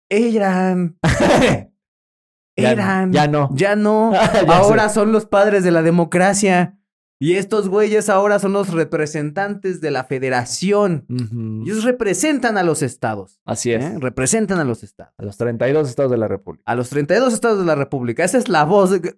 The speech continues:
Speaker 1: Oye, sí, no vimos de qué estado era la que le dijo de cosas a
Speaker 2: Sí,
Speaker 1: Lili. ¿De
Speaker 2: pues
Speaker 1: qué
Speaker 2: es la
Speaker 1: estado
Speaker 2: de,
Speaker 1: es?
Speaker 2: es el estado de Campeche, donde es de, es donde es la, es
Speaker 1: Bueno, pues
Speaker 2: es
Speaker 1: en
Speaker 2: Laida.
Speaker 1: nombre, en nombre de Campeche,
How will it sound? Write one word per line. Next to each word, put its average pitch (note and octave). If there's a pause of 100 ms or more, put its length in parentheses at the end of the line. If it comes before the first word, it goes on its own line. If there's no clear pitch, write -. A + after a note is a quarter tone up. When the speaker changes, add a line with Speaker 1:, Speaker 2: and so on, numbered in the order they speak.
Speaker 1:
Oye, G3
sí, G#3
no G#3
vimos G#3
de D#3
qué -
estado F#3+
era F#3+
la D3+
que C#3
le B2
dijo C#3+
de C3+
cosas E3
a D3
Speaker 2:
Sí, C3+
Speaker 1:
Lili. E3+
¿De G3
Speaker 2:
pues F3
Speaker 1:
qué F3+
Speaker 2:
es E3+
la F3+
Speaker 1:
estado D#3+
Speaker 2:
de, C#3
Speaker 1:
es? C#3
Speaker 2:
es C#3+
el D#3
estado D#3+
de D#3
Campeche, C#3+
donde A#2+
es A2+
de, B2+
es B2
donde C3
es A#2
la, A#2+
es B2+
Speaker 1:
Bueno, F3+ (200)
pues G3+
Speaker 2:
es G#3
Speaker 1:
en G#3+
Speaker 2:
Laida. C4
Speaker 1:
nombre, F#4
en A3+
nombre E4
de F3+
Campeche, G3+